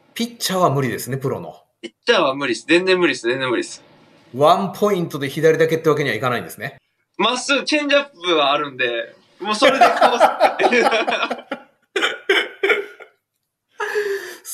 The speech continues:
Speaker 1: そっかー。
Speaker 2: はい。
Speaker 1: で、二位で楽天指名。
Speaker 2: はい。
Speaker 1: これはもう喜びですか、では？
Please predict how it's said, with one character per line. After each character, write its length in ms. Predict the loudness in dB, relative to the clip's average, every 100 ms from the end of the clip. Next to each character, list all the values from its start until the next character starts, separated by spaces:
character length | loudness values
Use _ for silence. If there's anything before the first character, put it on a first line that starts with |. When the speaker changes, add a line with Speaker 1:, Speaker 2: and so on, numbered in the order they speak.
| -8
Speaker 1:
そ 400 | -8 -10 -14 _
っ 40 | -10
か 1000 | -2 2 2 0 -2 -6 -8 -10 -10 -12 -14 -18 _ -16
ー。 40 |
Speaker 2:
は 120 | -16
い。 100 | -16 _ _ _ _ _ 0
Speaker 1:
で、 500 | 2 2 0 -12 _ -20 _ _ _ _ _ _ _ _ _ -6
二 180 | -2 2
位 40 |
で 100 | 2
楽 200 | 2 0
天 260 | 0 -2 0
指 140 | -2 0
名。 340 | 0 -2 -6 _ _ _ _ _ -10
Speaker 2:
は 180 | -6 -6
い。 120 | -8 _ _ _ _ _ _ _ _ _ _ _ -6
Speaker 1:
こ 100 | 4
れ 60 | 4
は 40 |
も 140 | 6 2
う 60 |
喜 280 | 4 4 4
び 80 | 2
で 60 | 0
す 60 |
か、 100 | -4
で 80 | -4
は？ 200 | -8